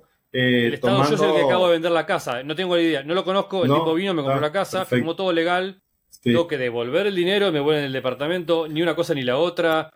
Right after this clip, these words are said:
Speaker 1: No,
Speaker 2: O sea
Speaker 1: ahí tenemos, por ejemplo, son cuestiones que, que realmente son de buena fe y tenemos ciertos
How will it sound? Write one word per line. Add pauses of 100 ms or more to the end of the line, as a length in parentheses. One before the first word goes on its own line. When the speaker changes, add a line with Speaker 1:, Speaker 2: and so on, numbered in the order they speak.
Speaker 1:
No,
Speaker 2:
O
sea
Speaker 1:
ahí
tenemos,
por
ejemplo,
son
cuestiones
que,
que
realmente
son
de
buena
fe
y
tenemos
ciertos